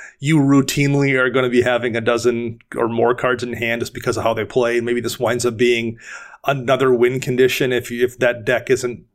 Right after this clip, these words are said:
playing combo, which I guess they usually are. Feels pretty narrow to me, though.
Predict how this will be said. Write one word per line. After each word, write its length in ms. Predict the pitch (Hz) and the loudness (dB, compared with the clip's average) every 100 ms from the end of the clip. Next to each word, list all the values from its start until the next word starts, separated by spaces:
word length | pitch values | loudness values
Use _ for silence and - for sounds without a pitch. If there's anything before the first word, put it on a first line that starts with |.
| _ | _
playing 300 | - 120 113 | -6 -4 -2
combo, 420 | - 120 117 120 | -2 0 2 4
which 340 | 123 120 - - | 4 2 -4 -4
I 100 | 110 | -2
guess 200 | 113 - | -2 -4
they 80 | 110 | -4
usually 320 | 120 113 117 | -2 2 4
are. 340 | 117 120 131 - - - - _ - | 4 2 0 -8 -20 -20 -20 _ -10
Feels 280 | 190 196 131 117 117 113 - | 2 2 2 -10 -14 -18 -16
pretty 440 | - - 135 220 | -12 -2 0 2
narrow 520 | 139 131 127 120 110 107 | 0 2 2 4 2 0
to 140 | 117 | -6
me, 160 | 107 101 | -6 -6
though. 320 | 98 - | -6 -6